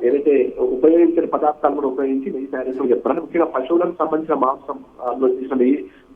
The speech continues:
ఆ, ఆయిల్ ద్వారా ఇది తయారు చేస్తారు. కానీ ప్రాథమికంగా అనుమానాలు ఉన్నాయి. ఇంకా దానికి సంబంధించి టెస్టులకు పంపించారు కాబట్టి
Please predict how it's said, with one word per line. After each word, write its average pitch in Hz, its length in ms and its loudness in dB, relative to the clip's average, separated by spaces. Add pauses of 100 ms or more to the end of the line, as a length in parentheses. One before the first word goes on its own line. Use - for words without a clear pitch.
ఆ, 110 280 -4
ఆయిల్ 151 220 0
ద్వారా 139 300 -4 (340)
ఇది 127 80 -2
తయారు 147 300 2
చేస్తారు. 156 240 -8
కానీ 160 140 -4
ప్రాథమికంగా 185 600 -2
అనుమానాలు 151 300 -4
ఉన్నాయి. 156 160 -8
ఇంకా 170 120 -8
దానికి 156 200 -4
సంబంధించి 156 380 -8
టెస్టులకు 156 340 0
పంపించారు 143 320 -6
కాబట్టి 135 400 -8